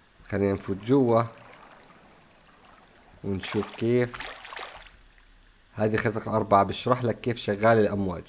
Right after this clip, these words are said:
أنا مالي بكل شو بوقع. حقيقة أبدع هذا الرجل في الشغل اللي اشتغله، مشكور على المجهود الرا-، الرائع. طبعًا هو أكيد مش ببلاش يعني. <laughs>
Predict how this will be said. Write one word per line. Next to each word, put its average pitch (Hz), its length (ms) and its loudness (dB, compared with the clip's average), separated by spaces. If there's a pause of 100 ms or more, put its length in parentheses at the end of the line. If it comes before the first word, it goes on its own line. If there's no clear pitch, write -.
أنا 104 140 -4
مالي 123 260 0
بكل 90 200 -8
شو - 100 -12
بوقع. 90 280 -10 (1160)
حقيقة 135 460 0
أبدع 113 420 0
هذا 107 120 2
الرجل 113 380 0
في 117 140 -14
الشغل 107 320 0
اللي 98 100 2
اشتغله، 104 560 0 (840)
مشكور 107 560 2
على 98 200 2
المجهود 95 500 -2
الرا-، 95 340 -2
الرائع. 104 340 0
طبعًا 104 320 2
هو 110 260 4 (360)
أكيد 113 220 2
مش - 140 -2
ببلاش 101 460 2
يعني. 85 180 -8 (180)
<laughs> 151 120 6